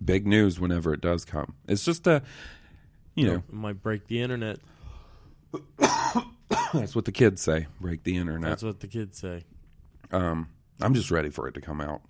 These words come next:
Speaker 2: Yeah.
Speaker 1: I mean, I know they said fall. We're coming real close on fall. Uh, the first
Speaker 2: Dude,
Speaker 1: day.
Speaker 2: fall is here. I
Speaker 1: I
Speaker 2: mean,
Speaker 1: mean,
Speaker 2: in Alabama at the moment, like,
Speaker 1: yeah,
Speaker 2: it is cool.
Speaker 1: it, I know it's nice outside, um, but, uh, the technical start of fall
Speaker 2: I know.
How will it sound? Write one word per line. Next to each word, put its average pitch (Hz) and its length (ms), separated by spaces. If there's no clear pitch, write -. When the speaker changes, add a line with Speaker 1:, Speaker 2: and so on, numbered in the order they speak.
Speaker 2:
Yeah. - 180
Speaker 1:
I 85 60
mean, 92 220
I 90 80
know 95 160
they 95 120
said 90 240
fall. 90 460
We're 87 100
coming 85 280
real 87 200
close 85 340
on 85 160
fall. 87 320
Uh, 82 260
the 78 80
first 95 280
Speaker 2:
Dude, - 60
Speaker 1:
day. - 0
Speaker 2:
fall 160 220
is 101 120
here. 98 360
I 113 100
Speaker 1:
I - 40
Speaker 2:
mean, 143 180
Speaker 1:
mean, 82 40
Speaker 2:
in 123 100
Alabama 110 560
at 113 120
the 95 60
moment, 120 420
like, 90 140
Speaker 1:
yeah, 76 180
Speaker 2:
it - 60
is 82 120
cool. 104 480
Speaker 1:
it, 90 220
I 90 80
know 147 200
it's 90 140
nice 104 260
outside, 78 420
um, 82 140
but, 92 220
uh, 87 380
the 85 180
technical 80 800
start 85 380
of 76 80
fall 76 480
Speaker 2:
I 104 140
know. - 220